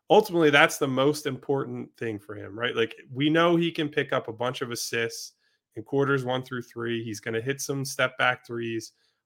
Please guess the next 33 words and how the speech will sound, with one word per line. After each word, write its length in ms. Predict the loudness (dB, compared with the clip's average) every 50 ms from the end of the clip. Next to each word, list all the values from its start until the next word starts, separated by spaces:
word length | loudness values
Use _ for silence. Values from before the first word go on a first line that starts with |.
| _ _
but 160 | 2 4 4
if 140 | 4 2 0
he 180 | -4 -8 -8 -4
cannot 460 | 2 4 4 6 6 6 4 4 0
deliver 520 | -2 -2 -2 -2 -2 -4 -4 -4 -4 -2 -2
at 140 | -2 -2 -2
the 120 | -6 -6
end 160 | -4 -4 -4 -4
of 80 | -4
games, 480 | -2 -4 -4 -4 -4 -6 -8 -10 -14 -8 -8
if 140 | -8 -4 -2
him 180 | -2 0 0
and 100 | 0 0
Joel 360 | 0 0 0 2 2 2 2 0
can't 340 | -2 -4 -4 -4 -4 -4
see 200 | -6 -8 -8 -6
these 220 | -4 -4 -6 -6 -6
games 320 | -6 -6 -6 -6 -4 -4
out, 280 | -6 -4 -4 -6 -8 -8 _ _ _ _ _ _ _ _ _
and 140 | 2 2 6
Joel 360 | 6 6 8 10 10 10 10
helped 220 | 10 8 6 4 0
them 120 | -6 -6
see 220 | -6 -6 -6 -4 -2
it 80 | -2
out 220 | 0 0 -2 -2 -4
at 40 |
the 100 | -6 -6
end 140 | -4 -4 -4
of 60 | -4
last 300 | -4 -4 -6 -8 -8 -10
night's 200 | -10 -12 -12 -12
game, 300 | -14 -12 -12 -12 -12 -14